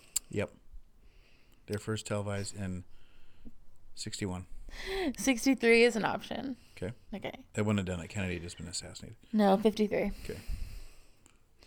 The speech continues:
Speaker 2: We all have our favorite Oscar hosts, but only one of them has ordered pizza during the show and offered it
Speaker 1: Letterman.
Speaker 2: Uh,
Speaker 1: Or
Speaker 2: not
Speaker 1: is it
Speaker 2: an
Speaker 1: Billy
Speaker 2: option.
Speaker 1: Crystal?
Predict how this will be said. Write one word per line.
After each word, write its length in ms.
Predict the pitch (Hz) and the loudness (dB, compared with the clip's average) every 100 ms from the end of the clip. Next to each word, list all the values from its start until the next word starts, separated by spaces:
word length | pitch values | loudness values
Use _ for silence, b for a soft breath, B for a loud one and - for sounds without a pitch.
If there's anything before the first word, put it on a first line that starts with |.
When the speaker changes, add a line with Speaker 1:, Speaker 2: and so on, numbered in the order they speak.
| b b b b b b b b b - | b b b b b b b b b 6
Speaker 2:
We 180 | 247 226 | 8 12
all 220 | 240 262 | 12 12
have 160 | 294 311 | 12 12
our 100 | 320 | 12
favorite 340 | 294 262 277 | 10 10 12
Oscar 360 | 226 233 - 247 | 12 12 12 12
hosts, 240 | 214 220 | 12 10
but 120 | 240 | 10
only 200 | 208 220 | 12 12
one 240 | 220 220 226 | 12 12 10
of 100 | 226 | 10
them 140 | 254 | 8
has 140 | 247 - | 8 10
ordered 340 | 220 226 220 | 10 10 6
pizza 320 | 226 214 208 | 4 8 8
during 240 | 202 208 202 | 10 8 6
the 80 | |
show 340 | 202 - 190 190 | 4 8 10 10
and 120 | 185 | 10
offered 280 | 185 190 202 | 8 8 6
it 120 | 214 | 8
Speaker 1:
Letterman. 240 | - 104 - - - - - - - - - - - - - _ | 6 2 -2 -10 -12 -20 -20 -20 -20 -20 -20 -20 -20 -20 -20 _
Speaker 2:
Uh, 300 | 202 196 190 | 0 2 4
Speaker 1:
Or 40 | 185 | 6
Speaker 2:
not 160 | 190 | 8
Speaker 1:
is 40 | 190 | 8
it 20 | |
Speaker 2:
an 40 | 185 | 6
Speaker 1:
Billy 180 | 202 | 4
Speaker 2:
option. 140 | 202 220 | 4 2
Speaker 1:
Crystal? 260 | 214 - | 0 -4